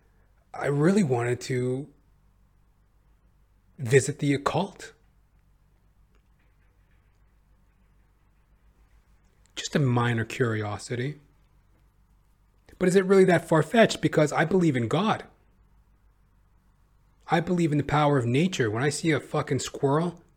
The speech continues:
when I see a squirrel, that's God speaking.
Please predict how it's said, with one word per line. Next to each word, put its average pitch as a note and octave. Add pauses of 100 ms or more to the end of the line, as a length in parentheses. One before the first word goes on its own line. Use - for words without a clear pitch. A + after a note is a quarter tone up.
(180)
when D#3+ (4000)
I D3+
see F3
a D3+
squirrel, G3+ (1400)
that's D3+
God D#3+
speaking. G#2+